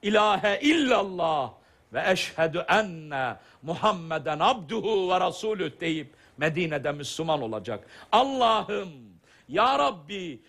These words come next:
şu mübarek geceler hatırına, Allah'ım şu Zilhicce'nin hatırına, ne olur ya Rabbi, Ebul As'ın tertemiz imanı gibi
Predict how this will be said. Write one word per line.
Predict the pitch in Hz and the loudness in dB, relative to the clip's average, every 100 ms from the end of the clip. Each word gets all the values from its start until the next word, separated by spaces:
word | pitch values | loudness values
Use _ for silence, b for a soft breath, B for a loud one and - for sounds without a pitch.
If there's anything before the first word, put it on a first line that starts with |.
| b | b
şu | - - 330 | -6 0 2
mübarek | 285 240 233 220 220 - | 2 2 4 4 2 -2
geceler | 220 190 214 220 240 | -2 0 2 4 2
hatırına, | 196 208 - 208 202 202 180 143 - B B | 0 -6 -6 -4 -2 -2 -2 -2 -10 B B
Allah'ım | 196 240 254 247 247 226 | 0 2 4 4 2 -6
şu | - 294 | -8 -8
Zilhicce'nin | 226 170 269 240 254 170 269 262 294 | -6 -4 -2 0 -2 0 2 2 0
hatırına, | 254 220 226 220 226 208 170 147 - B B | -2 -2 -2 -2 -2 0 0 0 -4 B B
ne | 180 | 4
olur | 254 247 233 208 | 6 6 4 4
ya | 208 233 | 4 4
Rabbi, | 240 233 147 202 180 131 b b _ 208 | 4 2 -2 -8 -8 -10 b b _ 0
Ebul | 214 226 214 240 | 0 0 0 2
As'ın | 214 - 226 208 | 2 0 -6 -6
tertemiz | 180 - 254 185 220 208 170 | -2 2 2 2 -6 -6 -6
imanı | 220 202 202 202 208 | -4 0 2 2 -2
gibi | 165 160 143 107 | -6 -10 -10 -12